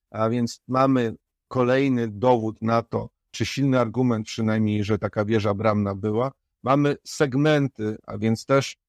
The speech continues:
informacje, że dostawiane były kolejne elementy. Nawet taki taras, który odkopaliśmy, co prawda my odkopaliśmy go z dwiema przyporami,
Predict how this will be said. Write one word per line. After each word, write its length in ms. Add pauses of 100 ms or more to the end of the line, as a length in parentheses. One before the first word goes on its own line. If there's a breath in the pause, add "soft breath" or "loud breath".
(140)
informacje, 680
że 200
dostawiane 680
były 240
kolejne 400
elementy. 420
Nawet 280
taki 360
taras, 560 (300)
który 180
odkopaliśmy, 840 (100)
co 140
prawda 300
my 120
odkopaliśmy 560
go 100
z 20
dwiema 280
przyporami, 600